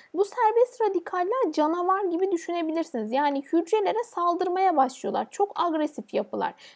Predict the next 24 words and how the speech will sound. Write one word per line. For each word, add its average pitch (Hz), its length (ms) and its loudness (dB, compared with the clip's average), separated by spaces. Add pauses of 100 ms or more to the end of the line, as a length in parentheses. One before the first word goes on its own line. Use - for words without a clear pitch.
ve 311 80 2
hücreleri 415 680 2
arkadaşlar 294 680 2
yıpratan 320 760 0
yapılar 247 640 0
bunlar. 202 300 -8 (280)
Dolayısıyla 381 480 2
bunların 415 380 0
tekrar 403 440 -2
kararlı 349 440 0
hale 370 380 0
gelmesi 330 560 -2
lazım. 226 360 0
Yani 277 320 -2
antioksidan 311 1000 -4
hale 302 360 0
gelmesi 262 640 0
lazım. 214 360 -4 (300)
İşte 349 360 -2
bunları 381 400 -2
tekrar 403 320 -2
antioksidan 320 680 -2
hale 302 300 0
getiren 302 520 -4